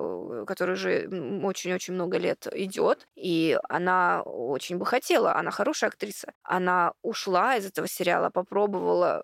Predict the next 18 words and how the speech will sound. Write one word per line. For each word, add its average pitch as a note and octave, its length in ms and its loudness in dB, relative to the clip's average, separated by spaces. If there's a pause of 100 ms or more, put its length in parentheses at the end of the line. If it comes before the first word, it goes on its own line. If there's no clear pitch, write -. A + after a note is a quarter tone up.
(160)
где-то G3 540 0 (180)
еще G3+ 240 -4
поработать, F3+ 680 0
но F#3+ 320 2 (200)
из-за F#3+ 200 -2
того, F#3+ 260 2
что F3+ 340 2
она F3 400 2
лицо B3+ 260 -2
канала, A#3 540 4
она G#3+ 140 0
бесконечно G3 540 -4
снимается, B3 460 -2
ее G#3 120 2
просто - 260 -8
нигде G#3+ 200 2
не G#3+ 100 0
брали. - 320 -2